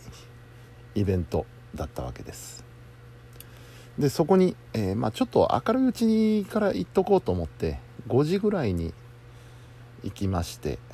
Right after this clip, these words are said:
えー、で、まずどんなお店があるのかな、どんな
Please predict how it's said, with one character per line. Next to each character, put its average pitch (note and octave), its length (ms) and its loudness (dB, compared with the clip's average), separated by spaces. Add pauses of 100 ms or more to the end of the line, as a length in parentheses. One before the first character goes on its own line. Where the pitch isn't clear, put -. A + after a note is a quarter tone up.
(420)
え F2 260 -2
ー、 - 20 -6
で、 G2 100 -2
ま D#3 160 2
ず A2+ 120 -4
ど A#2+ 140 2
ん D3+ 100 2
な G2 100 2
お F#2 80 0
店 F2+ 280 0
が F2+ 120 0
あ F2 60 -2
る F2 60 -4
の D#2+ 140 -4
か D2 160 -8
な、 D#2+ 160 -4
ど G2+ 160 0
ん A2 100 2
な E2+ 260 -2